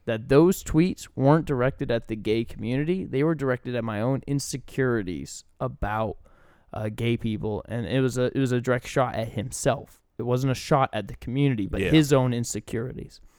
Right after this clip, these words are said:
Speaker 1: And so he said, so he apologized. He did a great apology. He did all those things. So when someone brought this up to him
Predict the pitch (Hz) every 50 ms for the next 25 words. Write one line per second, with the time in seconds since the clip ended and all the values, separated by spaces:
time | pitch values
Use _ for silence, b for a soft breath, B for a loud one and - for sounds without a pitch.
0 | b b b b b b b b b - 127 135 - 139 135 123 135 127 - 135
1 | - 123 120 117 104 101 - 131 127 135 139 135 139 131 131 - - - - -
2 | 92 - 71 - - - 127 135 135 104 - - 131 127 120 117 113 120 113 110
3 | 113 - 131 107 113 123 120 117 117 101 95 107 - - - - - - - _
4 | - - _ _ _ _ _ _ _ _ _ _ _ _ _ _ _ _ _ _
5 | _ - - - - 135 131 131 139 139 139 135 131 123 - - 135 139 135 135
6 | 123 127 127 117 113 - - 110 113 - 123 160 196 - - - - 104 165 113
7 | 101 104 113 139